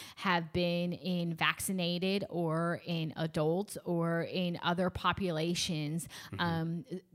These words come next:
Speaker 1: that they're not targeting through their campaigns, uh, or their, uh,
Speaker 2: Mm-hmm.
Speaker 1: campus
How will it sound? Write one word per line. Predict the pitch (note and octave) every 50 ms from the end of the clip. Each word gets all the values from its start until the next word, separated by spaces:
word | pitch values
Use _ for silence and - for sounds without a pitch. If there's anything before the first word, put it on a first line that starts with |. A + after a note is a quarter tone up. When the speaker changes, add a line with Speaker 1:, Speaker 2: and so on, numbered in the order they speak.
| E3 E3+
Speaker 1:
that | G3 F3 E3+ -
they're | - F#3 F3+
not | F3 F3 E3 D#3+ D3+ - -
targeting | - - F3+ E3+ F3+ F3 F3+ F3 D#3+ D#3+ D#3 D#3 D#3+ D#3
through | - - E3+ E3+ E3+ E3 E3 D#3+ D#3+ D#3+ D#3 - - D#3
their | D#3 D#3+ D#3 D#3+ D#3 D#3 D#3+ D#3
campaigns, | - - - F3+ E3 D3+ D#3 - - E3+ D#3 D3+ D#3 D#3 D3+ D#3 E3 E3 - - - C#3+
uh, | D#3 D#3+ E3
or | E3 E3 D#3 D3 D#3+ D#3 - - - - -
their, | F3 F3 F3 E3+ D#3+ D#3+ D#3+ D#3+ - - G3
uh, | F#3 E3+ D3
Speaker 2:
Mm-hmm. | D3+ - - - - G#3
Speaker 1:
campus | G3+ F#3+ E3+ - F3 D3+ C3+ C3+ D3+ - -